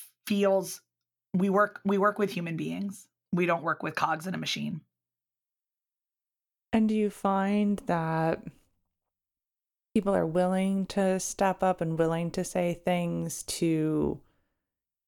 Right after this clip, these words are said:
Speaker 2: do this? Like, I think I've seen online how people are like, "Don't go to H R. H R is only for the business and not for the people." So I feel like that's a big mindset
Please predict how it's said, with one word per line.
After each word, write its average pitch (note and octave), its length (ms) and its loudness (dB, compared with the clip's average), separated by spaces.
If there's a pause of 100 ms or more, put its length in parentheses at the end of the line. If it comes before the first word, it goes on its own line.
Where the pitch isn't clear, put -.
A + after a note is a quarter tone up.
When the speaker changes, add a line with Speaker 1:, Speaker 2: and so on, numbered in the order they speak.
(340)
Speaker 2:
do F#3 300 4
this? B3+ 480 2
Like, E3+ 160 2
I F3 140 2
think G3+ 580 -2 (640)
I've G3 200 2
seen G#3 180 0
online E3+ 480 2
how D#3 360 2
people D#3+ 340 -2
are D#3 160 4
like, D3 400 0
"Don't F#3 200 2
go F#3 120 2
to E3+ 80 2
H E3+ 320 0
R. E3 360 2
H F#3+ 280 2
R F3 260 2
is D#3+ 340 -2 (120)
only F#3 280 4
for F3 220 0
the D#3+ 80 -2
business D#3 400 0
and D3+ 160 -2
not D3+ 300 0
for - 120 -6
the - 120 -10
people." - 500 -2
So - 180 2
I D#3 120 4
feel F#3 180 0
like F3 220 2
that's E3+ 280 2
a E3+ 60 -4
big D#3 220 0
mindset D3 720 2